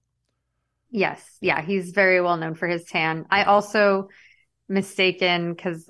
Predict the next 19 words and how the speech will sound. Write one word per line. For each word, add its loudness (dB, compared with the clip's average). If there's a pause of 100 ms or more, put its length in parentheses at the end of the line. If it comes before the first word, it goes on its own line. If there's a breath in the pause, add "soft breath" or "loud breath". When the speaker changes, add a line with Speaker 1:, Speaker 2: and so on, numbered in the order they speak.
Speaker 1:
again, 2
I, 0 (200)
I -6
don't -2
know 0
all 2
these -6
people -2
in 0
the 2
Hollywoods, 2
but 4
I 4
was 0
like, 0
"Oh, 2
is -4
that, 0
um, -6